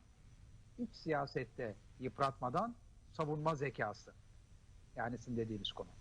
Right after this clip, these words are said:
Evet, maalesef, e, bu her zaman her ülkede her an başarılı olamıyor. Sayın Ecevit de tarihe artı ve eksileriyle geçti. Bugünden baktığımızda, e, birçok konuda eleştiri edebiliriz.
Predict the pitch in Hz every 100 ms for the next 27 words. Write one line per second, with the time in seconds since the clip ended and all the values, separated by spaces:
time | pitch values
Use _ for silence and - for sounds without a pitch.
0 | - - - - - - 151 110 - 160
1 | 170 156 143 - 170 196 139 143 135 131
2 | 127 165 208 143 170 156 147 180 190 -
3 | - - 165 175 147 151 139 175 180 156
4 | 151 170 165 147 - 139 180 160 143 117
5 | 175 - - - 170 160 156 156 151 147
6 | 131 135 131 120 151 147 139 - 143 135
7 | - 139 131 131 120 110 - - 131 -
8 | - - 131 123 127 123 120 113 - 123
9 | 110 98 123 151 - - - 131 123 117
10 | 117 117 117 120 127 123 143 151 170 -
11 | - 160 147 120 127 117 127 127 123 -
12 | 143 131 113 110 147 -